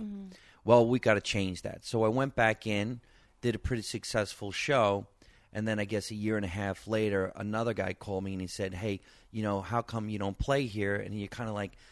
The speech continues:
Speaker 2: "I've been calling you for ten years."
Speaker 1: <laughs>
Speaker 2: So now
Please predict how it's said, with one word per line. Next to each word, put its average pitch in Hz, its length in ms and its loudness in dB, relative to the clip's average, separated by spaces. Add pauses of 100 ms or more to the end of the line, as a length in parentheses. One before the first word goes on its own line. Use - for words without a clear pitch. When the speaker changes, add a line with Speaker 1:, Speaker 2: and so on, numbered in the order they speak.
(120)
Speaker 2:
"I've 151 280 0
been 190 160 2
calling 127 500 0
you 104 140 0
for - 140 -12 (100)
ten 120 340 -4
years." 113 480 -4
Speaker 1:
<laughs> - 1400 -18 (240)
Speaker 2:
So 131 220 4
now 131 640 2